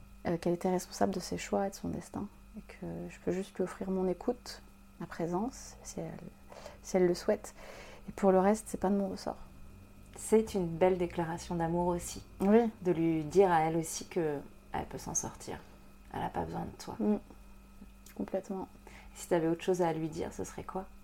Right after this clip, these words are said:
Speaker 1: Bah, comme, euh, comme beaucoup d'autres que je l'aime.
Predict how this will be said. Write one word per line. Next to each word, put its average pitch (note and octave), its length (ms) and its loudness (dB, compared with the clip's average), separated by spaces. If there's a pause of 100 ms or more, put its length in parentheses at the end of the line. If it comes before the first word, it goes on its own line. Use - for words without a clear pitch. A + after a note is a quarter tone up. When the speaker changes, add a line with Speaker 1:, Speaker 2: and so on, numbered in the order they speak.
(1000)
Speaker 1:
Bah, G3 540 4
comme, F#3 260 0
euh, G3 300 0
comme G#3 260 10
beaucoup G3+ 220 10
d'autres A3 220 10
que G#3 120 8
je G3+ 120 6
l'aime. A#3+ 400 10